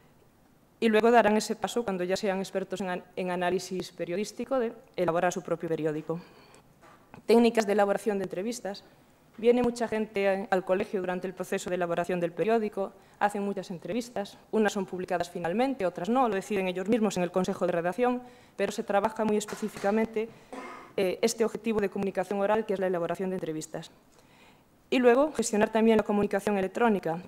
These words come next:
Todas las aulas tienen ordenador y todas las aulas tienen cuenta de co-, de correo electrónico. Bueno, es-, esta aula de primero de eso, nos dije que aul-, que aula era,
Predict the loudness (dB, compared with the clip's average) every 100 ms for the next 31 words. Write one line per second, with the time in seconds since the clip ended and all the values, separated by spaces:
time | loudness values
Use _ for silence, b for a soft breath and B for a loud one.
0 | 2 4 6 4 4 2 2 -2 -2 0
1 | 0 -2 0 0 0 -4 B B 0 2
2 | 2 2 0 0 -4 -4 -4 -4 -4 -4
3 | -6 -8 -8 -8 -4 -2 -2 -2 -2 -4
4 | -8 -8 -2 2 4 2 0 -2 2 2
5 | 2 -2 -6 -10 -6 -4 -4 -4 -2 -2
6 | -2 -2 2 4 6 4